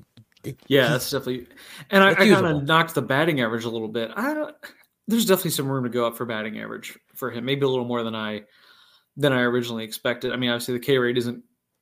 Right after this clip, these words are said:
Speaker 2: it's not good at twenty-eight point three percent last year, but there's, you know, that could definitely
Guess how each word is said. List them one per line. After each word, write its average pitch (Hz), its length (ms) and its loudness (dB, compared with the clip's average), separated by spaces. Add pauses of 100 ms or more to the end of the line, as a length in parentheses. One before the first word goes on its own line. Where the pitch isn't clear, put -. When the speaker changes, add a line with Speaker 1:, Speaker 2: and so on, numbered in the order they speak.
(140)
Speaker 2:
it's 123 120 -4
not 123 220 -4
good 135 220 2
at 120 100 -6
twenty-eight 123 380 -10
point 127 200 -10
three 120 160 -10
percent 120 300 -10
last 110 260 -10
year, 127 120 -4
but 135 260 -8
there's, 127 300 -4 (200)
you 139 120 -8
know, 80 180 -18 (320)
that 131 140 0
could 135 120 -2
definitely 113 640 -4